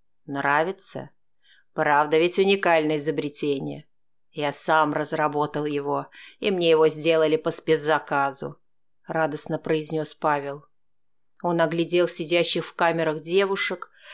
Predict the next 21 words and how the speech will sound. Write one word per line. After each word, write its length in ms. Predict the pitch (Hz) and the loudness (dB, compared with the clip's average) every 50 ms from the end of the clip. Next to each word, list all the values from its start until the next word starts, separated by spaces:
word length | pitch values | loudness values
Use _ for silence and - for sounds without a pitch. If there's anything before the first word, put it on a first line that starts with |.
| - - - | -20 -16 -8
все 200 | - - 190 185 | -2 0 0 2
смотрели 580 | 175 - 180 170 165 - 175 175 180 180 180 175 | 2 2 0 0 0 2 0 2 2 2 2 0
на 120 | 175 170 | 0 0
него — 480 | 170 165 160 160 175 185 208 214 208 - _ _ _ - | -2 -2 -2 -2 0 0 0 0 -2 -8 _ _ _ -2
но 140 | 185 185 | -2 -2
постарались 760 | 180 - 180 - - - 180 165 165 170 185 202 214 214 214 - | 0 0 -2 -2 -2 0 2 2 4 4 4 2 2 0 0 0
отвести 520 | 214 208 214 196 208 202 - - - 214 | 0 0 -2 -4 -6 -6 -6 -4 -2 -2
взгляд, 640 | 196 185 175 170 170 175 165 165 156 156 156 - - _ _ - | -2 -2 -2 -2 0 2 2 2 2 0 -2 -6 -14 _ _ -6
как 180 | - 160 - | -6 -6 -4
только 320 | - - 175 170 165 - 170 | -2 -2 -2 -2 0 -2 0
он 140 | 165 165 | 2 2
обратил 520 | 160 151 147 165 160 160 - - 214 214 202 | 2 2 2 0 -2 -2 0 2 2 2 2
на 120 | 196 185 | 2 0
них 240 | 175 165 156 - - | 0 -2 -4 -6 -6
внимание. 720 | 170 170 170 170 165 156 147 147 147 147 147 147 156 - _ _ _ _ _ _ _ _ _ _ _ _ _ _ _ _ _ _ _ _ | -6 -4 -4 -2 0 0 0 0 -2 -4 -6 -8 -10 -12 _ _ _ _ _ _ _ _ _ _ _ _ _ _ _ _ _ _ _ _
«Такие 420 | - 151 147 147 147 - 156 160 160 | -4 -4 -4 -2 -2 0 2 2 2
аппараты 480 | 147 - 156 151 151 151 156 151 - | 2 2 2 2 2 2 0 0 -2
я 140 | 151 147 147 | -2 -2 -2
приготовил 640 | 143 - 151 147 160 147 143 - 160 156 156 156 156 | -2 -2 0 0 0 0 0 0 0 0 0 0 0
для 220 | 147 160 165 160 151 | 0 0 0 0 0
всех. 840 | - - - - - 170 151 151 151 156 156 156 - - - - _ | 0 -4 -8 -8 -6 -2 0 0 2 2 0 0 -2 -8 -16 -20 _